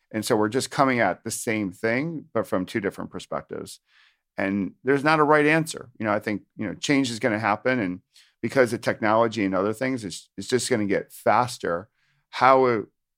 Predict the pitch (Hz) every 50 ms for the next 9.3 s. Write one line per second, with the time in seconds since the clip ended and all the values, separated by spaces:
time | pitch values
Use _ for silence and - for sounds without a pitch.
0 | _ - 101 107 123 135 139 131 117 113 - 131 120 101 95 98 120 127 117 95
1 | 90 73 - 92 110 113 117 120 120 110 87 78 76 76 - - - 92 92 -
2 | 101 87 85 80 87 82 80 80 80 - - _ _ - 95 92 - 123 123 92
3 | - 69 67 - _ _ _ _ _ _ _ _ _ _ - - 107 107 104 90
4 | - _ _ _ - 104 107 107 107 131 123 107 - - - 117 113 123 127 131
5 | 135 120 113 107 98 98 - - - 117 110 110 - 110 90 - 98 87 87 85
6 | 80 82 98 101 104 107 110 113 110 92 80 78 - - 82 80 - 107 101 95
7 | 107 101 95 90 87 90 92 101 120 143 151 139 - _ _ _ _ _ _ _
8 | _ _ _ - - 98 107 110 - - - - - - 104 92 90 87 87 -
9 | 87 78 78 - - 80